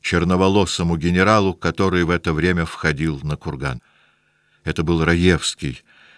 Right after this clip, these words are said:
проведший весь день на главном пункте Бородинского поля.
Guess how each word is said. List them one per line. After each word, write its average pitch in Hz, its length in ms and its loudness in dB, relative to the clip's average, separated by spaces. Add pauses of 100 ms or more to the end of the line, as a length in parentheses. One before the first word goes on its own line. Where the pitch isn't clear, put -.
(140)
проведший 85 560 0
весь 80 260 0
день 87 280 0
на 80 180 0
главном 82 440 -2
пункте 85 520 -6
Бородинского 78 800 -2
поля. 69 440 -6